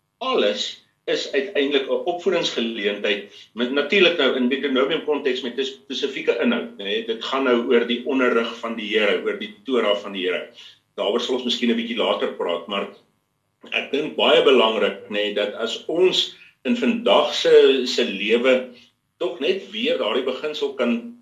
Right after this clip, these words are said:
kan raak sien en vasmaak, dat die hele gang, nê, of my kind nou in 'n,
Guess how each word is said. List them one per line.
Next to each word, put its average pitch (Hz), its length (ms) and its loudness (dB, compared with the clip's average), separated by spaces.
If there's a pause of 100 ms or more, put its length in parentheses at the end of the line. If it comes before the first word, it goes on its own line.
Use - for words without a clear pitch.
kan 110 260 -6
raak 92 260 -2
sien 139 160 -4
en 110 140 -4
vasmaak, 175 840 -2 (580)
dat 107 320 -4 (220)
die 120 240 -2
hele - 200 6
gang, - 240 0
nê, - 160 4
of - 120 -2
my 208 100 2
kind 247 260 2
nou 208 160 2
in 170 60 6
'n, 151 200 2